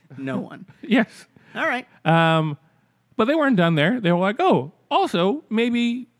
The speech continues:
Speaker 2: uh, maybe we create a group
Speaker 1: Sure.
Speaker 2: called the United Muslims of America."
Speaker 1: Oh, that's nice.
Speaker 2: Yeah, uh,
Speaker 1: They're
Speaker 2: except,
Speaker 1: united.
Speaker 2: except as the Daily Beast pointed out, they were neither united,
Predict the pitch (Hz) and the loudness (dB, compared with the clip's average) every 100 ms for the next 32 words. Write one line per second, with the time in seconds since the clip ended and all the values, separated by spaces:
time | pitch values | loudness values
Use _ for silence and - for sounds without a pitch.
0 | _ _ _ _ - 202 202 202 214 196 | _ _ _ _ -2 0 2 0 -4 -2
1 | 196 226 226 214 - 175 156 170 247 202 | 0 0 -2 -4 -2 0 2 2 2 2
2 | 160 147 196 - - - - - - _ | 2 2 -2 -10 -20 -20 -20 -20 -20 _
3 | _ _ _ _ - 170 151 160 143 123 | _ _ _ _ -2 2 2 2 0 -2
4 | 135 170 180 131 143 143 170 180 170 220 | -2 -2 0 0 -2 -4 -4 -4 -2 0
5 | 180 104 104 117 190 - - 466 440 523 | 0 0 -2 -4 -4 -6 -10 -6 -4 -4
6 | - - 139 190 - 196 320 165 151 156 | -6 -8 -8 -8 -6 -2 0 -2 -2 0
7 | 160 160 156 - 156 554 359 147 190 185 | 2 2 0 -2 -4 -6 -8 -10 -8 -4
8 | 175 160 156 170 151 151 165 139 - 175 | -2 0 0 0 0 0 2 0 0 0
9 | 160 117 135 151 147 143 135 127 127 151 | 0 0 0 0 2 2 2 2 2 2
10 | 160 107 131 180 | 0 0 0 -2